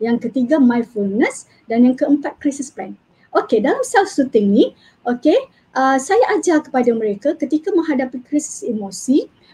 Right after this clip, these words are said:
mereka boleh mengenal pasti lima deria.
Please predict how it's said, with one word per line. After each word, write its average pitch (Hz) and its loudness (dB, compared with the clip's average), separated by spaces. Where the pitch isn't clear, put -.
mereka 370 4
boleh 359 6
mengenal 294 6
pasti 302 -2
lima 392 2
deria. 269 0